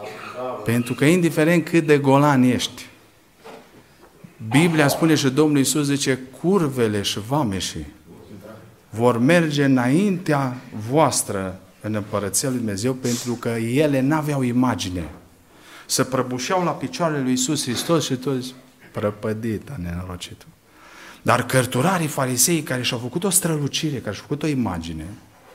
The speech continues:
vreau să vă întreb, Iisus, o zis, „Care n-aveți păcat.” S-au pus în genunchi lângă prostituată pentru că aveau păcat. De ce au făcut? Dar vreau să vă întreb, de ce nu au rămas în genunchi dacă aveau păcat?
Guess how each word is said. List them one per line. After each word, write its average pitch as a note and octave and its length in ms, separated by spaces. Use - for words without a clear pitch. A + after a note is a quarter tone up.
vreau F3 140
să E3+ 80
vă D#3 80
întreb, D3 240
Iisus, E3 420
o C3 120
zis, D3+ 140
„Care F3+ 240
n-aveți A#3+ 320
păcat.” - 480
S-au - 340
pus B2+ 480
în A2 220
genunchi G#2+ 360
lângă B2 240
prostituată G#2 800
pentru G#2+ 220
că G#2 60
aveau G#2 180
păcat. A2+ 320
De A2 80
ce G#2+ 100
au D#3+ 60
făcut? G#2 360
Dar C3 120
vreau G3 140
să E3 60
vă E3 60
întreb, D3 200
de C3+ 60
ce C#3+ 160
nu F#3+ 40
au E3+ 60
rămas D3 280
în B2+ 100
genunchi A#2+ 260
dacă G2 160
aveau G2+ 140
păcat? - 380